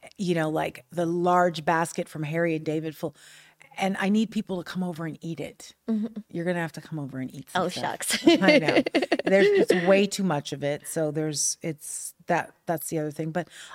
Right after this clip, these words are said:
Speaker 1: I just wanna say that I'm, I'm really grateful for, you know, your friendship and how we've bonded and how we're doing with this podcast. I know this is kind of like a, a roundup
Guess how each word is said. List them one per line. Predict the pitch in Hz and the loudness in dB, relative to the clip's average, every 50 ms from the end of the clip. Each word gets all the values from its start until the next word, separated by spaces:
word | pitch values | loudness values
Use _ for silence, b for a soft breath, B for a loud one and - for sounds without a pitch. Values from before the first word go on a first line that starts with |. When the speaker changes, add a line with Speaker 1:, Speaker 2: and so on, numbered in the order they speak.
| B | B
Speaker 1:
I | - 233 | -8 -8
just | - 320 - - | -8 -8 -8 -4
wanna | 349 294 208 | -2 -2 -2
say | 175 - - 180 175 | -2 0 0 0 2
that | 156 160 151 | 2 0 -2
I'm, | 151 147 - - _ | -2 -4 -8 -10 _
I'm | - 180 185 190 | -6 -4 -2 0
really | 202 196 190 175 143 - | 0 0 -2 -2 -4 -8
grateful | - 156 160 156 151 - 151 147 139 135 | -6 -6 -4 -4 -6 -8 -8 -10 -10 -10
for, | - - - 147 143 139 135 139 B B B B B B - - _ _ | -12 -12 -10 -8 -8 -8 -10 -12 B B B B B B -20 -20 _ _
you | - 175 160 | -4 -2 -2
know, | 143 135 135 131 - | -2 -2 -4 -6 -6
your | - 165 170 | -4 -4 -4
friendship | - - 175 165 160 - - 165 156 151 151 - - - - - | -4 -6 -6 -6 -6 -6 -4 -4 -4 -4 -4 -8 -14 -20 -14 -10
and | - 143 139 135 135 131 135 135 - - B B B B B B B | -8 -6 -4 -4 -6 -6 -8 -8 -10 -14 B B B B B B B
how | - - 156 156 156 | -6 -2 0 0 0
we've | 156 160 165 156 151 | 0 0 -2 -2 -2
bonded | 160 151 151 151 151 156 147 | -2 -2 -2 -2 -2 -2 -2
and | 147 139 147 | -2 -4 -6
how | 143 151 160 156 | -6 -6 -4 -4
we're | 156 147 151 147 | -2 -2 -4 -4
doing | 147 147 151 156 156 160 160 156 | -4 -4 -4 -2 -2 -2 -4 -4
with | 147 147 143 - _ _ _ - | -4 -6 -6 -8 _ _ _ -10
this | 156 143 - | -10 -10 -8
podcast. | - - 147 143 143 - 165 160 151 151 - - | -6 -6 -6 -6 -6 -6 -6 -4 -4 -4 -6 -6
I | 147 | -6
know | 143 143 139 143 135 - _ _ _ _ _ | -6 -6 -6 -8 -10 -14 _ _ _ _ _
this | 170 170 147 - 160 | -6 -4 -4 -4 -6
is | 143 | -8
kind | - - 160 151 147 | -8 -6 -4 -4 -4
of | 147 - | -4 -4
like | 139 139 - | -6 -6 -6
a, | - 82 - - B B B B B B B B B B _ | -6 -8 -8 -8 B B B B B B B B B B _
a | - 160 151 147 | -2 0 0 0
roundup | 143 139 143 156 151 156 160 165 165 165 170 170 - - | 0 -2 -2 -2 0 0 0 0 0 0 0 -2 -4 -10